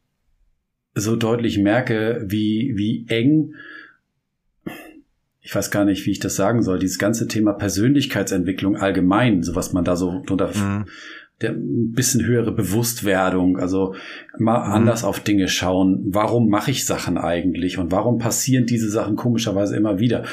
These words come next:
Speaker 1: Warum begegnet mir das gleiche Thema eigentlich jetzt zum achten Mal in meinem Leben, wenn ich ganz ehrlich von oben mal drauf gucke?
Speaker 2: Mhm.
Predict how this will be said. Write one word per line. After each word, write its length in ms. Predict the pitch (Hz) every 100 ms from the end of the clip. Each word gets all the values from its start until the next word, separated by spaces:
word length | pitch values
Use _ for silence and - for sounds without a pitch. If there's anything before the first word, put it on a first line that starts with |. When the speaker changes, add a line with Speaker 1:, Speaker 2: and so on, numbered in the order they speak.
| - - -
Speaker 1:
Warum 320 | - 98 127 113
begegnet 480 | 117 113 117 127
mir 140 | 107 117
das 160 | 117 -
gleiche 300 | 101 107 117
Thema 340 | - 117 110
eigentlich 220 | 104 117
jetzt 160 | 117 -
zum 120 | 117
achten 300 | 113 - -
Mal 200 | 90 80
in 100 | 87
meinem 200 | 87 90
Leben, 280 | 87 90 85
wenn 120 | 87
ich 120 | 82
ganz 180 | 95 92
ehrlich 240 | 95 90
von 140 | - 98
oben 160 | 92 90
mal 100 | 87
drauf 280 | 80 90
gucke? 320 | - - 120 120 - - - - - - _ -
Speaker 2:
Mhm. 240 | 110 117